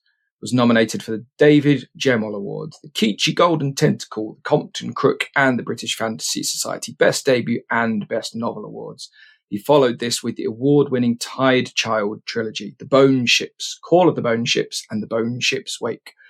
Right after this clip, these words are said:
which alongside its awards was compared by Books List to a Game of Thrones and Moby Dick, so high praise indeed. His newest book is released in June twenty twenty-three, so get your pre-orders in now. It's titled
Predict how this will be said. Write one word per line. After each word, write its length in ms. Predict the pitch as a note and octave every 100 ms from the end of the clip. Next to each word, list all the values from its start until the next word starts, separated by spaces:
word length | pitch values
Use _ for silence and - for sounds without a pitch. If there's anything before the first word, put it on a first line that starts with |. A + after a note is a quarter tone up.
| - - _
which 220 | E2 G#2
alongside 580 | A#2 D3 C#3 - C3 B2
its 140 | -
awards 520 | A#2 C3+ C3 C3 - -
was 120 | B2+ B2
compared 460 | A2+ C3+ C#3+ B2
by 140 | A#2+ A#2+
Books 320 | F3 - B2+
List 320 | D3 - - _ -
to 160 | A#2
a 60 | A2+
Game 260 | B2 C#3 C3
of 100 | A#2+
Thrones 480 | C3 B2 A2+ A#2
and 200 | - A2+
Moby 280 | A#2 A#2 -
Dick, 280 | - - -
so 100 | -
high 260 | - - -
praise 360 | - A#2 -
indeed. 480 | - - - - - _ _ _ _ _ - - - - - - -
His 140 | -
newest 400 | B2+ F3 C#3 -
book 240 | A2+ - -
is 140 | A#2+ A2+
released 340 | A#2 A#2 -
in 140 | A2+ A2
June 300 | C#3 D3+ C3+
twenty 340 | C3 B2+ -
twenty-three, 640 | - A#2+ A2+ A2+ A#2 G#2+
so 120 | G#2
get 160 | G#2+ -
your 100 | C3+
pre-orders 580 | - C#3+ C3+ B2 A#2 A2+
in 160 | A#2
now. 400 | A2+ G#2+ G2+ G2+ -
It's 160 | - -
titled 400 | - B2 A2+